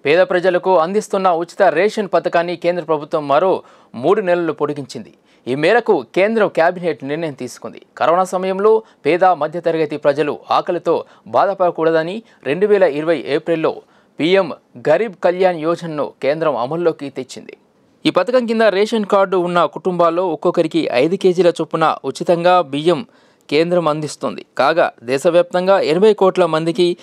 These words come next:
కేంద్రం ఉచిత రేషన్ అందిస్తుంది. పథకం గడువు ఈ నెల ముప్పైతో ముగియనుంది. పండుగ సీజన్ను దృష్టిలో పెట్టుకొని ఈ పథకాన్ని పొడిగించామని కేబినెట్ సమావేశంలో నిర్ణయం తీసుకుంది.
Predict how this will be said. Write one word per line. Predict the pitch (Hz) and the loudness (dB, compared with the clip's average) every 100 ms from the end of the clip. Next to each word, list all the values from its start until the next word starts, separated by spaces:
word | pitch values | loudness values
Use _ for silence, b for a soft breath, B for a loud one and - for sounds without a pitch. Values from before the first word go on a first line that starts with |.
| B B B - | B B B 0
కేంద్రం | 156 196 208 202 - | 0 2 0 0 -2
ఉచిత | 156 196 | -2 2
రేషన్ | 175 151 165 160 | 2 2 -2 -4
అందిస్తుంది. | 147 143 - 110 - _ b b | -4 -6 -6 -10 -10 _ b b
పథకం | 131 175 196 185 | 0 0 -2 2
గడువు | 165 175 165 - | 2 2 -2 -4
ఈ | 135 | -4
నెల | 151 160 123 _ _ | 2 2 0 _ _
ముప్పైతో | 131 143 180 170 175 | -4 0 0 2 0
ముగియనుంది. | 147 147 165 135 107 - _ _ _ _ _ _ _ _ _ _ | 0 0 0 -2 -8 -14 _ _ _ _ _ _ _ _ _ _
పండుగ | 135 208 247 | -2 0 0
సీజన్ను | 220 208 190 180 | -2 0 0 0
దృష్టిలో | 160 170 - 185 | 0 -2 0 0
పెట్టుకొని | 160 156 160 156 147 131 _ | 2 0 -2 -2 -4 -10 _
ఈ | 139 | -4
పథకాన్ని | 139 165 165 165 160 - _ _ _ - | -2 0 0 0 -2 -6 _ _ _ -2
పొడిగించామని | 127 151 175 190 185 190 | 0 0 0 2 2 0
కేబినెట్ | 185 170 175 180 165 | 0 2 2 0 -2
సమావేశంలో | 165 165 160 160 160 | -2 -4 -4 -4 -4
నిర్ణయం | 143 147 156 | -2 -4 -4
తీసుకుంది. | 143 143 - 120 107 | -6 -10 -8 -10 -12